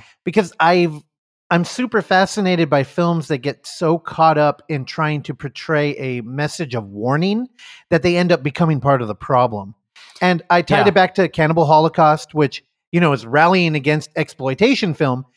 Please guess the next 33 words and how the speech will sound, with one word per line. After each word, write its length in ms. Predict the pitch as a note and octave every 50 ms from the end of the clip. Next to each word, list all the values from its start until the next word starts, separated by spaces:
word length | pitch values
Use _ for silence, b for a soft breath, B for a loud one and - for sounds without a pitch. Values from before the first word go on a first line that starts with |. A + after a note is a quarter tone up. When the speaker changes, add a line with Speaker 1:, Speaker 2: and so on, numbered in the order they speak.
| b b b
Speaker 1:
and 140 | - E3 F3
becoming 400 | E3 D#3+ - F#3 F#3 F3 D#3+ D3
the 80 | C#3 C#3
most 240 | D3 D3+ C#3 - _ _
prolific 640 | - - F#3 F3+ E3+ D#3 F3+ G3 - - D#3 C3+ -
exploitation 760 | D#3 B2 - - - C3 B2 A2+ - B2 A2+ G#2 - A#2+ G#2+ G2+
film. 240 | - A#2+ A#2 A2+ -
Speaker 2:
Yeah. 400 | - _ _ _ _ _ _ - G#3+ A3+ A3
Speaker 1:
Cuties 320 | F#3+ G#3 G3+ G3+ F3 D#3
is 100 | E3+ D3+
trying 280 | - - G3 F3+ E3+ D#3+
to 80 | D#3
raise 200 | C#3+ D#3 D#3+ C3+
awareness 480 | C#3+ C#3+ D3 D3+ D#3 D#3 D#3 D3+ - -
of, 220 | D#3+ C#3 A#2+ A2+ - -
uh, 160 | C#3 B2+ A#2+
how 140 | A#2 C#3+ D3
we're 100 | C3 C3+
treating 400 | C3 - - D#3+ D#3 D3 D3 C#3
young 180 | C#3 C#3 C3+ C#3
women 220 | C3+ C#3+ C#3 C3+ B2+
in 100 | B2 B2
America, 540 | D3+ F3+ G#3 A3+ A3+ A3 - A3+ G#3+ G#3 G3+ B B B B B B -
and 120 | F3 E3+
then 120 | F3+ F3 D#3+
becomes 380 | E3 D#3 - F#3 F3+ E3 C3+
the 120 | - E3 E3
bane 540 | D3 B2+ A#2 F3 F#3+ G#3 G#3+ G#3 G3 F3
of 240 | E3+ D#3 E3+ D3+ C3+
America. 600 | D3+ D3 D3 D3 C#3+ C3+ A#2 G#2 - A2 F#2+ G2+ - _ _ _
Speaker 2:
Yeah. 200 | G3+ D3+ C3+ A#2+ A#2 - _ _ _ _ _
Speaker 1:
And 240 | E3 D#3+ E3 D#3+ D3+ -
with 260 | E3 D#3+ E3+ E3+